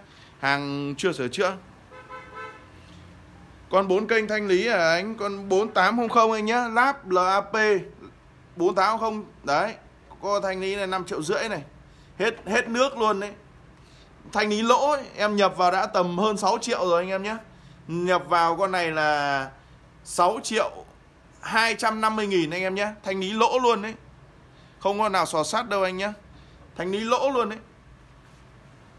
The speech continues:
Rồi con X L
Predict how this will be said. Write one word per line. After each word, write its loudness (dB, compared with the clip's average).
Rồi -6
con -4
X -4
L -2